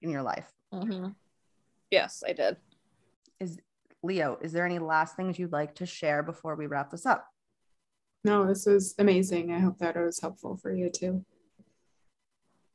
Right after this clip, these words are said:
Speaker 2: Definitely.
Speaker 1: Awesome. So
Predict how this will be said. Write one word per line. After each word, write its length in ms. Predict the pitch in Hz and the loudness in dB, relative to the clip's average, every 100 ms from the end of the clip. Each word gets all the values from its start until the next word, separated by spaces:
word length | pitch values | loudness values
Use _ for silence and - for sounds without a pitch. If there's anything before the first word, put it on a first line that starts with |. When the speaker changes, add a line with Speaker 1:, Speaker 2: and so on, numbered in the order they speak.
| _ | _
Speaker 2:
Definitely. 580 | - 185 - - - 185 196 _ _ _ _ _ 185 220 | -2 -2 -2 -8 -4 -6 -8 _ _ _ _ _ -12 -8
Speaker 1:
Awesome. 520 | 220 220 160 73 - _ _ _ | -8 -6 -4 -6 -10 _ _ _
So 560 | - - 180 175 - | -8 0 2 2 -2